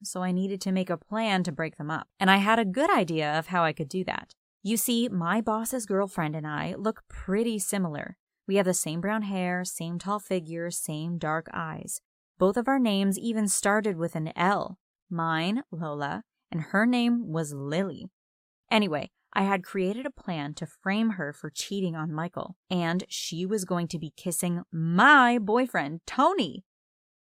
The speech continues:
Sounds confusing? Well, let me show you how I did it. First, set up a camera in a room at Tony's house while he was away. Then I asked Tony to come into the room. Beforehand, Lily had visited my boss at work,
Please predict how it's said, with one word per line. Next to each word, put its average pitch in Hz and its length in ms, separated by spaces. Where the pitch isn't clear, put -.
Sounds 220 240
confusing? 247 540
Well, 277 340
let 269 160
me 339 120
show 277 180
you 190 160
how 170 180
I 160 120
did 156 200
it. - 200
First, - 480
set - 280
up 196 100
a 262 80
camera 233 400
in - 140
a 220 80
room 170 380
at - 260
Tony's 170 440
house - 300
while 151 200
he 151 100
was 156 160
away. 165 320
Then 160 340
I 220 220
asked - 280
Tony 190 420
to - 120
come 165 220
into 160 180
the 151 100
room. 185 440
Beforehand, 208 720
Lily 180 320
had 247 180
visited 226 400
my 180 160
boss 208 460
at - 160
work, 175 340